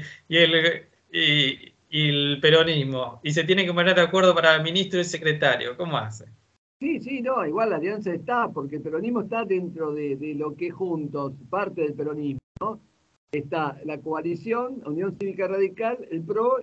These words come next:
Speaker 2: y parte del peronismo. Así que está, está. Pero igualmente,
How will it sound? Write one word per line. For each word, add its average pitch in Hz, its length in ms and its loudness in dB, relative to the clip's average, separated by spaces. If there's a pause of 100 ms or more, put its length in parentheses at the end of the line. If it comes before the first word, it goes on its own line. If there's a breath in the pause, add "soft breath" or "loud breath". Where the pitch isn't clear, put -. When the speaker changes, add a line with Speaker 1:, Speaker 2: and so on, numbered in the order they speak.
Speaker 2:
y 147 140 0
parte 175 360 -2
del 190 140 0
peronismo. 147 600 -2
Así 165 200 -2
que 175 460 -2
está, 180 320 -4
está. 143 340 -10 (460)
Pero 208 140 4
igualmente, 226 880 2